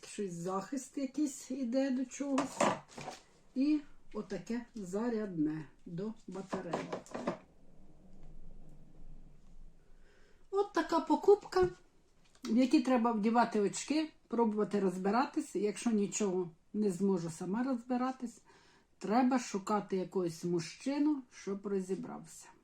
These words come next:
<laughs> Отакі, друзі, справи. Я ж думала, що вона мені прийде зібрана, а тут на тобі,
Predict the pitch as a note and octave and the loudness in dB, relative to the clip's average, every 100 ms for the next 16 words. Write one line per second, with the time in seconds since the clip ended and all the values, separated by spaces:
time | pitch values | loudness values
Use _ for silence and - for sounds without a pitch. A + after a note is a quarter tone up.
0 | _ _ - - - - E4 - D#4+ _ | _ _ -20 -20 -20 2 2 2 -4 _
1 | _ - - G#4 F#4+ B3+ B3+ B3+ C4+ B3 | _ -8 0 4 4 4 2 2 4 8
2 | G4+ - G3 G3 C4 B3+ A#3 A#3+ - G3+ | 8 6 0 6 10 10 6 0 0 0
3 | E3+ G3 - - - F#4 G#4 F4+ D4 A#3 | 0 -6 -10 -20 -6 6 8 8 8 12
4 | C4 B3 C#4 D4 B3+ A3 A3 A3 A#3 A#3 | 12 12 8 4 6 8 8 8 6 6
5 | C4 C#4+ D4+ F4+ E4 G4+ G4+ B3+ F3+ F3+ | 4 4 4 6 8 8 8 2 2 -4
6 | A3+ _ _ _ _ - A3 - B3 A#3 | -10 _ _ _ _ -6 -4 0 4 8
7 | C4 C4 - G#3 E3+ F3 | 8 8 4 0 0 -4